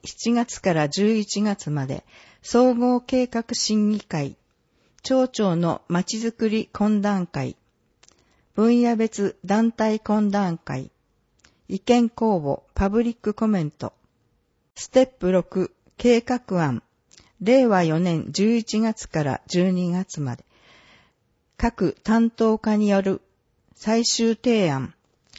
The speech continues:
審議会答申、反映、計画案決定、議会提案。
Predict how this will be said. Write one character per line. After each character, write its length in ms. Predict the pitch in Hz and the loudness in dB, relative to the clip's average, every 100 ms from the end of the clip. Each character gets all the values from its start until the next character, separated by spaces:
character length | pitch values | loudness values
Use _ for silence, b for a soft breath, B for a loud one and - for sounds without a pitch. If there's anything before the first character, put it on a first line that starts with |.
| B B | B B
審 360 | - 226 233 | -4 2 2
議 140 | 240 233 | 2 0
会 280 | 233 226 | 0 0
答 260 | 220 247 233 | 2 2 2
申、 340 | - 156 147 - _ _ | 0 -4 -4 -8 _ _
反 300 | - 180 170 | -4 0 2
映、 320 | 165 151 143 _ _ _ _ _ _ _ _ _ | 2 0 -2 _ _ _ _ _ _ _ _ _
計 240 | - 254 | 4 4
画 400 | 240 254 - 202 | 4 0 -2 0
案 160 | 156 147 | 0 0
決 220 | - 147 _ - | -4 -6 _ -4
定、 320 | 143 - - _ _ _ - | -2 -2 -8 _ _ _ -12
議 160 | 165 170 | -8 -2
会 260 | 226 226 | 0 0
提 400 | - 247 220 160 | 0 2 2 2
案。 200 | 127 110 | 0 -4